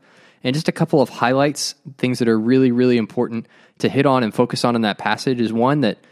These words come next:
Jesus is the one that sets you free from sin. It's not about being good enough. It's not about doing enough good things to justify having your sins forgiven. It is a, it is a gift from Jesus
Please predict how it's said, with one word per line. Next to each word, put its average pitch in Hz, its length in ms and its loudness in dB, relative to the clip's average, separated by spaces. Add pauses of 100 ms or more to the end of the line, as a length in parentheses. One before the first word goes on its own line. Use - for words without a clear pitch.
(240)
Jesus 127 640 0 (360)
is 120 120 -2
the 135 80 2
one 135 140 2
that 135 140 -4
sets 127 220 -4
you 113 60 0
free 127 220 2
from 117 200 -4
sin. 123 380 -4 (100)
It's - 160 -14
not 110 120 2
about 110 400 0 (360)
being 107 160 0
good 120 160 2
enough. 135 340 2
It's - 140 -12
not 107 120 0
about 104 240 0
doing 110 200 0
enough 104 160 -2
good 101 180 -4
things 117 440 -4 (380)
to 117 120 -2
justify 120 720 0 (440)
having 123 260 -2
your 117 80 0
sins 120 200 -2
forgiven. 123 480 0 (140)
It 110 120 -4
is 101 140 0
a, 101 120 -6 (120)
it 113 80 -2
is 95 100 0
a 90 60 -4
gift - 320 -4
from 101 200 -4
Jesus 120 500 -2